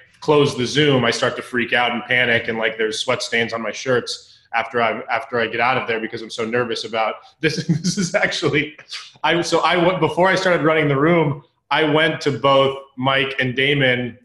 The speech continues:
and, like, asked them questions about how to show run. And, um, <laughs> Mike's,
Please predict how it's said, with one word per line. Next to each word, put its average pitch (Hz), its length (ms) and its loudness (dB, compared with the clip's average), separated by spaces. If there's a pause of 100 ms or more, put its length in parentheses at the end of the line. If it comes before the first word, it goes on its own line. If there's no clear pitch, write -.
(340)
and, 135 160 0
like, 123 280 0
asked 127 420 -2
them 123 440 0 (220)
questions 139 520 -2
about 120 320 0
how 117 540 0
to 117 180 -6
show 151 240 2
run. 117 340 0 (320)
And, 131 500 0
um, 131 380 0 (140)
<laughs> 175 420 2
Mike's, - 680 -2